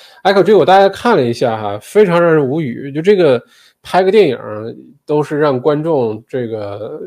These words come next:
骂娘的这种情节。呃，这一家四口呢，被隔离，就在 Regis Hotel，在，呃，这个市中心往北走啊，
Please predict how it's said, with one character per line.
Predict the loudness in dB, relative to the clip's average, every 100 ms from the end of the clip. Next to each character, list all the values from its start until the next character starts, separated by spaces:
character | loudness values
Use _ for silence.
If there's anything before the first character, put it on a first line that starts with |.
| -16 -6
骂 | -2 -2
娘 | -2 -4 0
的 | 0
这 | 0 -4
种 | -6 -8 -10
情 | -16 -8 -6 -4
节。 | -2 -2 -2 _ _ _ _ _ -2
呃， | 0 0
这 | 2 4
一 | 6
家 | 4
四 | 4 2 0
口 | 2 2
呢， | 2
被 | 0 0
隔 | 2 2
离， | 2 -2
就 | -4 -2
在 | 0 0
Regis | 0 -2 -2 -8
Hotel， | -8 -6 -2 -2 -4
在， | -4 0 0 0 -4 -6
呃， | -8 -10 -12 _ _ _
这 | -8
个 | -8
市 | -2
中 | 0 0
心 | -2 -2 0 -2
往 | -4 -4
北 | -2 -4 -4
走 | -6 -10 _
啊， | -20 -20